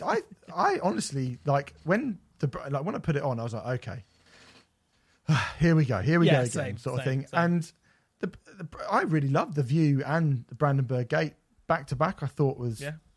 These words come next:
Speaker 1: was wicked.
Speaker 2: Yeah.
Speaker 1: And, you know, there's the, the other thing, which I think is a massive, massive misconception about the record,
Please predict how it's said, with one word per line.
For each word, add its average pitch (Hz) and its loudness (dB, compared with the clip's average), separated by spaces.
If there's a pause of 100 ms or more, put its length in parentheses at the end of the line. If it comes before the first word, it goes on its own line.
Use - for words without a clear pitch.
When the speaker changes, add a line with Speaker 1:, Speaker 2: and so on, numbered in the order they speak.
(100)
Speaker 1:
was 113 -2
wicked. 185 0 (360)
Speaker 2:
Yeah. 151 2
Speaker 1:
And, 180 4
you 220 -2
know, 175 4
there's 185 2
the, 196 -2
the 190 6
other 277 4
thing, 139 0
which 131 -2
I 131 2
think 127 -2
is 120 -6
a 123 0
massive, 160 0 (380)
massive 214 0
misconception 123 -4
about 110 -4
the 113 -6
record, 110 -6